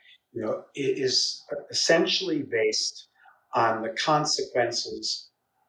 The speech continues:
of our behavior. Okay? So if you want to take a very broad view, who and what we become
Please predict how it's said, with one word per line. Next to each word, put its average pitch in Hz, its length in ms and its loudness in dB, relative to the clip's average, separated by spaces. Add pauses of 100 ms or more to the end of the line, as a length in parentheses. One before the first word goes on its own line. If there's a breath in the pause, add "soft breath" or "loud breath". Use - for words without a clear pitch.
(440)
of 123 140 4
our 110 220 6
behavior. 104 500 -8 (960)
Okay? - 180 -10 (580 loud breath)
So 113 440 4
if - 80 -10
you 131 80 2
want 131 180 2
to - 80 -4
take 127 120 -2
a - 20 -4
very 123 280 2
broad 294 400 4
view, 320 360 -12 (560 soft breath)
who 202 280 8
and 165 180 6
what 147 280 2
we 127 160 -4
become - 720 -2